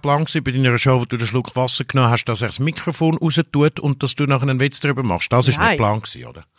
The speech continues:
Speaker 2: Nein, also, <laughs> sicher nicht.
Speaker 1: Ja, das sind die Aromat-Chips. Also, ich
Speaker 2: Oh,
Speaker 1: mein
Speaker 2: Scheiße, ich muss nur noch eins essen.
Speaker 1: Mhm. Ja.
Speaker 2: Wieso sind wir nicht von Zweifel gesponsert?
Speaker 1: Ja, muss man da nicht. <laughs>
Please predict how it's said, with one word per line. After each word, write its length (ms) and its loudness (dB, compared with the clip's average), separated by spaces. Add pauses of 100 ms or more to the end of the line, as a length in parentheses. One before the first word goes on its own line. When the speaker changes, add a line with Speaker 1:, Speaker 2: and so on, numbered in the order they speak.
(340)
Speaker 2:
Nein, 260 -6
also, 300 -8 (500)
<laughs> 540 -12
sicher 300 -6
nicht. 340 0 (800)
Speaker 1:
Ja, 120 4 (120)
das 160 -2
sind 140 -8
die 60 -4
Aromat-Chips. 500 -4
Also, 200 0
ich 80 -4
Speaker 2:
Oh, 120 0
Speaker 1:
mein 160 6
Speaker 2:
Scheiße, 120 -2
ich 60 -2
muss 160 -2
nur 140 -2
noch 100 0
eins 180 2
essen. 260 -6 (580)
Speaker 1:
Mhm. 280 -16 (520)
Ja. 160 -12 (1120)
Speaker 2:
Wieso 260 -2
sind 180 2
wir 80 2
nicht 180 0
von 140 -4
Zweifel 340 2
gesponsert? 580 -8 (1600)
Speaker 1:
Ja, 480 2 (180)
muss 320 -6
man 200 -4
da 100 -4
nicht. 320 -4
<laughs> 40 2